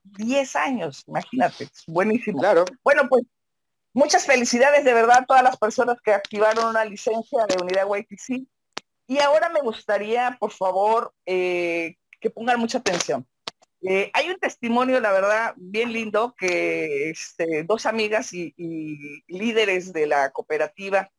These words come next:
Speaker 1: eh, que no voy a decir el nombre ahorita, lo van a ver, hicieron un testimonio padrísimo, eh, un testimonio de,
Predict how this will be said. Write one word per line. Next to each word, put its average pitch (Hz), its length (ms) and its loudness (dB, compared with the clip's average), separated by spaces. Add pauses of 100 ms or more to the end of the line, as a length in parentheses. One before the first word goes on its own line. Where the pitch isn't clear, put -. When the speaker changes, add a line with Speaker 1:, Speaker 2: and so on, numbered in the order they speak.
(360)
Speaker 1:
eh, 151 140 -12
que 170 200 0
no 196 100 0
voy 208 120 2
a 202 60 4
decir 180 260 -2
el 185 60 -4
nombre 185 240 -2
ahorita, 170 280 -2
lo 151 100 0
van 160 160 -2
a 156 60 -2
ver, 170 160 -4
hicieron 202 500 -6
un 220 200 -8
testimonio 208 760 -4
padrísimo, 185 960 0 (540)
eh, 170 640 0
un 208 140 -8
testimonio 208 440 -4
de, 190 840 0